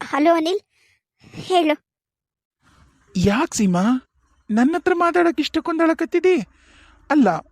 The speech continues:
Speaker 2: ನನ್ ಫೋನ್ ಬಂದ್ ಕೂಡ್ಲೆನೆ ಖುಷ್ ಖುಷಿಯಿಂದ ಇದನ್ ಯೋಚನೆ ಮಾಡ್ತಿದ್ದೆ, ಅದನ್ ಯೋಚನೆ ಮಾಡ್ತಿದ್ದೆ, ಹಂಗ ಹಿಂಗಂತ ಬಾಳ ಖುಷಿಯಿಂದ ಹೇಳ್ತಿದ್ದಿ.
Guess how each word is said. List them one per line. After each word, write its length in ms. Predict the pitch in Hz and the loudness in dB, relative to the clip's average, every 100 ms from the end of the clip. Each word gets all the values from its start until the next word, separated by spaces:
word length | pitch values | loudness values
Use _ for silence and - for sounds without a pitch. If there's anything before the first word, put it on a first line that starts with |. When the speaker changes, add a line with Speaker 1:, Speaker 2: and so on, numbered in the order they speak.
| _ - | _ -6
Speaker 2:
ನನ್ 160 | 262 | -6
ಫೋನ್ 400 | 285 - 302 359 | -4 -4 -2 -2
ಬಂದ್ 180 | 330 311 | -2 -2
ಕೂಡ್ಲೆನೆ 360 | - 330 330 330 | 2 2 2 -2
ಖುಷ್ 200 | 302 - | -4 -2
ಖುಷಿಯಿಂದ 400 | 320 330 311 294 285 - - - _ _ - - - | 0 2 2 2 0 -2 -20 -20 _ _ -20 -6 0
ಇದನ್ 240 | 220 330 | 0 0
ಯೋಚನೆ 240 | 302 254 | -2 0
ಮಾಡ್ತಿದ್ದೆ, 440 | 254 220 190 180 220 | 2 0 -2 -2 0
ಅದನ್ 220 | 220 294 | 0 -2
ಯೋಚನೆ 240 | 330 285 | -4 -2
ಮಾಡ್ತಿದ್ದೆ, 400 | 247 208 220 185 | 0 0 -2 0
ಹಂಗ 300 | 233 233 240 | 2 2 0
ಹಿಂಗಂತ 400 | 240 233 240 233 | 0 -2 -2 -6
ಬಾಳ 320 | 185 - 247 285 | -6 -6 -4 -4
ಖುಷಿಯಿಂದ 420 | 285 262 311 294 | -4 -6 -4 -2
ಹೇಳ್ತಿದ್ದಿ. 600 | 311 269 285 320 302 | -2 -2 -4 -2 -2